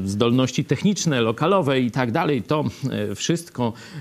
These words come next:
dzięki Bogu i dzięki waszej też hojności. Tak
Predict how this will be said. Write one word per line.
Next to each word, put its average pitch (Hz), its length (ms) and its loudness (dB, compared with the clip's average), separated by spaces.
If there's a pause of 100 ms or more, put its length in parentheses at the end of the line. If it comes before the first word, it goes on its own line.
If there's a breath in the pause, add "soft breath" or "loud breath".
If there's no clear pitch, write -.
dzięki 120 520 0
Bogu 135 420 2
i 101 60 2
dzięki 110 460 -2
waszej 113 420 -2
też - 380 -4
hojności. 135 560 0
Tak 117 280 -8